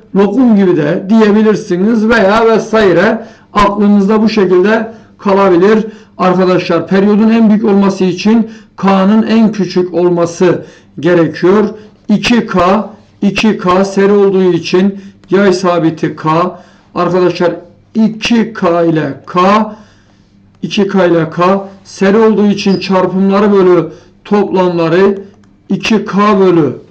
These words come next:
üç. Seri olduğu için arkadaşlar K bölü iki, paralel olduğu için iki K,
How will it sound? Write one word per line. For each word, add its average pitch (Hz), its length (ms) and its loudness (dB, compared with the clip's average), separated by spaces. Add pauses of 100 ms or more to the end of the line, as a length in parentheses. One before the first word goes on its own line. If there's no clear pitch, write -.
(240)
üç. 190 460 -2 (360)
Seri 214 380 0
olduğu 214 340 2
için 202 200 -2
arkadaşlar 185 720 0 (500)
K 202 400 0
bölü 175 520 2
iki, 180 560 0 (440)
paralel 202 560 2
olduğu 175 300 2
için 160 540 -2 (720)
iki 180 340 -2
K, 202 400 0